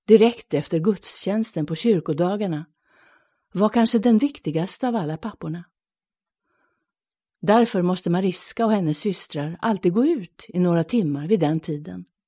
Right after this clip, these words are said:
Den enda som hade något emot den saken var Melindel, som helst ville ligga på sitt rum och läsa. Lydia tyckte att det var spännande att titta på folk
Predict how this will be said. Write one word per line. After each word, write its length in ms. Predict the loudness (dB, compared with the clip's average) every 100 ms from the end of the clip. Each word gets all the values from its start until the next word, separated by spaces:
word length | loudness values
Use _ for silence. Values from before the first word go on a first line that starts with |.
| _ _ _ _ _ _ _ _ _ _ _ _ _ _ 0
Den 240 | 4 6
enda 280 | 6 4 2
som 160 | 4
hade 220 | 6 6 4
något 220 | 2 2
emot 320 | 2 2 0
den 140 | -4
saken 460 | -4 -6 -8 -6 -2
var 100 | 0
Melindel, 680 | 0 2 2 2 0 -8 -18 _ _ _ _ _
som 220 | 2 4
helst 340 | 6 2 -2 0
ville 200 | 2 4
ligga 260 | 2 0
på 100 | -2
sitt 200 | -6 -4
rum 320 | 0 2 2 0
och 60 |
läsa. 480 | -2 -6 -8 -12 -14 _ _ _ _ _ _ _ _ _ _ _ _ _ _ _ _ _ -2
Lydia 500 | 4 6 6 4 4
tyckte 320 | 2 0 -2
att 60 | -4
det 60 |
var 80 | -4
spännande 680 | -2 0 2 2 0 -2 -4
att 80 | -4
titta 240 | -6 -6
på 100 | -10
folk 580 | -6 -4 -4 -8 -16